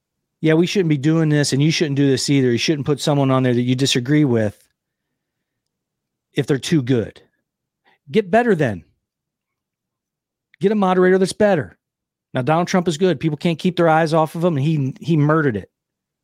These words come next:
He killed it. He was great. He had that crowd eating out of the palm of his hand. And Caitlin Cooper, I think is her name, couldn't, didn't have anything for him. Didn't have anything for him. That was a tough spot for her.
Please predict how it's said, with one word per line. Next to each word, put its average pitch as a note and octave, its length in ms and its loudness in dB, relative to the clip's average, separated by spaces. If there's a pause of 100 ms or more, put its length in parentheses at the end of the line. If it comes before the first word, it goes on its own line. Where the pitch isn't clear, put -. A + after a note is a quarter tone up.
(460)
He E3+ 100 -2
killed F#3 340 -2
it. F#2+ 140 -12 (1200)
He F3 140 -2
was C3+ 100 0
great. C3+ 540 -2 (720)
He F3+ 140 0
had F3+ 140 2
that F3+ 120 -2
crowd F3+ 300 0
eating F#3 220 2
out F3 120 2
of D#3+ 60 -2
the - 40 -14
palm F3 220 0
of D3+ 60 0
his C#3+ 100 0
hand. E3 400 0 (1000)
And C#3+ 120 0
Caitlin E3 560 -2 (1300)
Cooper, F#3+ 240 0
I B2 80 0
think C3+ 200 -2
is B2 60 0
her B2 60 0
name, C3 180 0
couldn't, F#3 220 -4
didn't D#3+ 160 -4
have C#3+ 120 0
anything B2 240 -4
for - 280 -8
him. - 100 -20 (460)
Didn't D3+ 140 2
have C#3 100 2
anything B2 260 -4
for A#2+ 240 -8
him. - 120 -14 (400)
That D3+ 60 0
was D3 80 0
a - 40 -6
tough E3 160 -2
spot D#3+ 260 -2
for C3+ 100 -4
her. G#2 240 -8